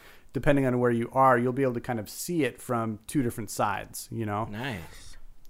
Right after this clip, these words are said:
Speaker 1: Um, so that's, that's kind of how I'm doing, uh, parades in this park, is kind of keeping them centralized and not bisecting the entire park.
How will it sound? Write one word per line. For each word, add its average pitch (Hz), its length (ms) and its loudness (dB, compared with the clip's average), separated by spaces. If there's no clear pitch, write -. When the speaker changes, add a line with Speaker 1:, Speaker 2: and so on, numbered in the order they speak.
Speaker 1:
Um, 117 360 -2
so - 160 -4
that's, 160 320 4
that's 170 240 2
kind 190 200 4
of 147 120 4
how 139 240 8
I'm 127 180 6
doing, 127 460 2
uh, 113 260 0
parades 120 540 6
in 110 100 -4
this 107 140 -6
park, 104 360 2
is 107 180 -4
kind 123 180 -2
of 104 120 -4
keeping 135 340 0
them 113 140 -2
centralized 104 760 -2
and 110 160 -4
not 117 300 0
bisecting 117 840 0
the 113 120 -2
entire 110 400 0
park. 151 480 0